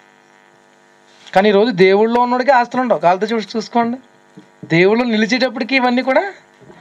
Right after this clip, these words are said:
వెళ్ళిపోతాయి. లోకంలో ఉన్నోడికి ఎక్కువ పెరుగుతుంటాయి. కానీ దేవుడు చాలా వివరంగా దీని గురించి చెప్తున్నాడు ప్రియమైన వాళ్ళారా. ఇంకా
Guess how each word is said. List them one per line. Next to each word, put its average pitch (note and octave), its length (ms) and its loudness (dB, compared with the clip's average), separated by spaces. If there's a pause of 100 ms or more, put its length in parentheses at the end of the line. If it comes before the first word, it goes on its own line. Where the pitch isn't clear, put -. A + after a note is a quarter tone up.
(480)
వెళ్ళిపోతాయి. E3+ 560 -2
లోకంలో E3 480 2
ఉన్నోడికి G#3 300 0
ఎక్కువ G#3+ 200 -4
పెరుగుతుంటాయి. F#3+ 600 0 (960)
కానీ D3+ 120 -6
దేవుడు E3+ 300 -4 (120)
చాలా F3 300 2
వివరంగా A3 360 2
దీని A3 160 0
గురించి A3 180 -2
చెప్తున్నాడు A3 360 -2
ప్రియమైన G3+ 280 2
వాళ్ళారా. E3+ 260 2
ఇంకా G#3 260 0